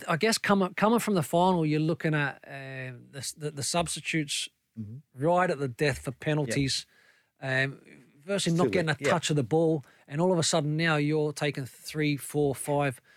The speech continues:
Speaker 1: in, in, in
Speaker 2: The
Speaker 1: an
Speaker 2: pressure, yeah.
Speaker 1: enormous pressure,
Speaker 2: Can only
Speaker 1: enormous pressure.
Speaker 2: imagine.
Speaker 1: And I know
Speaker 2: Yeah.
Speaker 1: that they've practiced and they've done these things and all that, but starting the game or being involved in the game and then going into that situation is a lot better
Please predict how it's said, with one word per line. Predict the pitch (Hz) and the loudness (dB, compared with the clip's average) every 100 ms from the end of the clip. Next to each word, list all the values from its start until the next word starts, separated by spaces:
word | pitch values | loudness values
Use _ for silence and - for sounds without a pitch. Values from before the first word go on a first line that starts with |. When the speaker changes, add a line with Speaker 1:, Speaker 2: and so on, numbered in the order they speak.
| _ _ _ | _ _ _
Speaker 1:
in, | 147 156 147 | -10 -6 -6
in, | 151 143 135 - | -4 -8 -8 -16
in | 151 | -20
Speaker 2:
The | 139 | -12
Speaker 1:
an | 131 | -8
Speaker 2:
pressure, | - 127 - 110 90 _ - | 2 4 4 2 -2 _ -10
yeah. | 113 101 - | -6 -6 -6
Speaker 1:
enormous | 185 190 196 202 175 | -2 0 2 2 0
pressure, | - 143 123 151 139 _ - | -4 -6 -4 -4 -6 _ 4
Speaker 2:
Can | 170 | 6
only | 180 160 | 8 8
Speaker 1:
enormous | 127 | 6
pressure. | 117 117 | 6 4
Speaker 2:
imagine. | 190 | 2
Speaker 1:
And | 226 254 | 2 4
I | |
know | |
Speaker 2:
Yeah. | 247 | 4
Speaker 1:
that | 196 | 4
they've | 175 | -2
practiced | - 170 - 165 156 | -2 -2 -2 -4 -2
and | 151 | -2
they've | 131 | -2
done | 175 165 | -2 -2
these | 151 | -4
things | 160 151 | -2 -2
and | 139 | 0
all | 143 | 0
that, | 143 139 - | 0 -2 -2
but | 143 - - - | -2 -4 -20 -10
starting | - - 202 208 190 | -6 2 6 6 4
the | 170 | 2
game | 160 160 156 | 2 2 2
or | 156 | -2
being | 143 165 | 0 2
involved | 151 143 175 165 | 2 2 2 2
in | 151 | 0
the | 156 | 2
game | 156 151 | 2 2
and | 151 | 0
then | 151 | 0
going | 151 151 | 0 -2
into | 139 | -4
that | 143 | -6
situation | - 151 147 160 165 135 151 _ _ 131 - _ _ _ _ _ _ | -6 -6 0 2 2 -2 -6 _ _ -20 -20 _ _ _ _ _ _
is | 165 156 | 2 4
a | |
lot | 156 160 170 - _ _ _ _ _ - - | 4 4 2 0 _ _ _ _ _ -6 0
better | 180 156 175 | 0 2 0